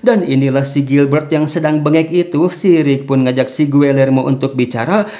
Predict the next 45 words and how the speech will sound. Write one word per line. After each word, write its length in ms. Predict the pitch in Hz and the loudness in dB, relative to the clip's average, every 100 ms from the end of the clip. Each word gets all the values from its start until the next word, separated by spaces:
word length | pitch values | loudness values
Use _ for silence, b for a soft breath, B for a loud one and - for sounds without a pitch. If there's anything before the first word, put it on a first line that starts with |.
| B | B
Betapa 320 | 214 214 214 | -2 0 -2
botohnya 480 | 214 214 214 214 220 | 0 2 2 4 2
dirinya, 560 | 226 240 165 190 214 | 2 2 2 2 0
karena 300 | - 123 123 123 | -2 -2 -2 -2
hampir 320 | 127 123 135 | -4 -2 -2
saja 320 | 139 135 135 | 0 0 0
si 160 | 139 147 | -2 -4
Rick 160 | 147 | -4
akan 240 | 151 156 151 | -4 -2 0
membantai 560 | 147 143 160 160 165 | 0 2 0 0 -2
semua 320 | 160 170 170 | -4 -2 -2
orang-orangnya 480 | 165 170 180 175 180 | -2 0 0 0 0
si 80 | 185 | -2
Guillermo 640 | 170 175 180 190 180 202 202 B B | 0 2 2 2 0 0 -2 B B
yang 160 | 220 | -2
akan 320 | 214 214 214 208 | -2 -2 0 2
berakibat 400 | 208 208 208 208 | 0 0 -2 -2
fatal 400 | 202 202 202 202 | -6 -2 0 0
pada 180 | 202 196 | 0 -2
lansia 560 | 196 190 180 190 190 185 | 0 -2 -2 0 0 2
yang 160 | 180 | 0
mereka 380 | 180 175 175 175 | 2 0 -2 -4
rawat 260 | 170 170 170 | -2 -4 0
dan 160 | 156 | 2
lindungi. 560 | 151 139 127 120 117 123 B B | 4 2 2 2 2 -2 B B
Setelah 380 | 123 113 110 104 | -10 -4 -4 -4
mengetahui 640 | 104 104 107 101 107 110 110 | -4 -4 -4 -6 -2 -4 -4
kebenaran 880 | 113 117 123 110 104 113 113 104 | -6 -6 -4 -4 -2 -2 -2 -2
dan 160 | 107 104 | -2 -4
sebenarnya 480 | 120 113 113 113 117 | -6 -6 -6 -4 -6
si 240 | 120 127 | -4 -4
Guillermo 640 | 123 123 123 127 127 127 131 | -2 -2 0 0 0 -2 0
ini 240 | 131 131 | -2 -2
adalah 380 | 135 135 143 151 | -4 -4 -4 -4
orang 240 | 151 156 | -2 0
baik, 560 | 156 170 165 175 - - | 0 0 0 -2 -16 -6
tugas 400 | 208 143 131 - | -2 0 0 0
mulia 320 | 131 135 135 | -2 0 2
yang 220 | 139 139 | 2 0
sedang 340 | 139 151 143 143 | -2 -2 0 0
diembannya 720 | 156 147 147 151 139 135 165 | 0 0 0 2 2 0 0
membuat 400 | 135 107 101 104 | 0 -2 -2 -4
si 160 | - 117 | -4 -4
Rick 240 | 120 131 | -4 -2
bersimpati 720 | 135 143 143 156 170 156 208 | -2 0 -2 0 -2 -2 -2